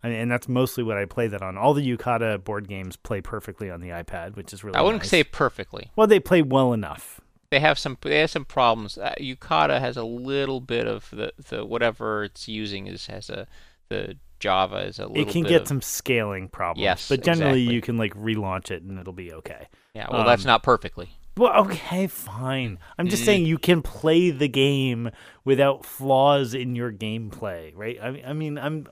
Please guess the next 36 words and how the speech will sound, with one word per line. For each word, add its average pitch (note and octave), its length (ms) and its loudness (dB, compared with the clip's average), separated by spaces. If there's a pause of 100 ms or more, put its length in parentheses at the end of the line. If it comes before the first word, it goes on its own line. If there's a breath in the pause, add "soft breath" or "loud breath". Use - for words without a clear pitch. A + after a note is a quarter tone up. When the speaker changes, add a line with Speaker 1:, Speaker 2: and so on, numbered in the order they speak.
Speaker 1:
I'm A#2+ 260 -8 (140)
giving D3 240 -4
a - 40 -4
free C3 220 -2
pass A2+ 420 -2
because F#2+ 520 -8 (400 loud breath)
I'm B2 120 -2
excited C3 380 4
that A2+ 80 0
you A2+ 140 -2
can A#2 100 -4
do A#2 160 2
any E3 240 8
of C3 80 2
this G#2+ 160 -4
crap A2+ 480 0
in G2 300 -8 (180)
modern G#2 480 -8 (140)
era, - 340 -8
right? G#2+ 340 -8
I B2+ 40 -8
mean, A#2 80 -4
Speaker 2:
Yeah, G#2 100 4
Speaker 1:
we're C3+ 140 2
living F#3+ 180 8
Speaker 2:
okay. - 60 6
Speaker 1:
in A#2+ 80 2
the A2 60 -2
freaking - 360 2
future, B2 400 0
for - 140 4
God's E3 220 10
Speaker 2:
Okay, C3 260 10
Speaker 1:
sakes. A2+ 80 6
Speaker 2:
that's B2+ 180 8
fine. F2 160 -2